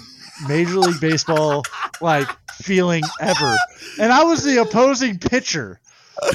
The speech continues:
And to me, I was so freaking, like, like, "Holy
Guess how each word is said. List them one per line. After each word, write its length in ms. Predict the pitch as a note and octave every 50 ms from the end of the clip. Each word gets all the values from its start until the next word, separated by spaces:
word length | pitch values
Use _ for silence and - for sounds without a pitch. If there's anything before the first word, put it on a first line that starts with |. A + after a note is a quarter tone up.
| - -
And 160 | A3 G#3 F#3
to 160 | - - A#3 A#3
me, 640 | A3+ A3 A#3 C4 D4+ D#4+ D4+ B3+ A#3 G#3+ G3 F#3+ E3+ - - - - - _ -
I 240 | - G3 B3+ C4 C4
was 240 | C4 C4 C4 A#3 -
so 440 | - - - - G#3 A3+ A#3+ B3+
freaking, 880 | C4+ - - - - A3 A3+ A3 - A3 A3 G#3+ G3 G3 F#3+ E3 F3+ D#3 _ _ _ -
like, 360 | F#3 F3+ F3 D#3 D#3+ - - _ _ _ _ _ _ _ -
like, 280 | - F3 D#3+ C#3+ C#3+ -
"Holy 600 | - - - - - F#3+ G3 G3+ G3+ F#3+ E3+ D#3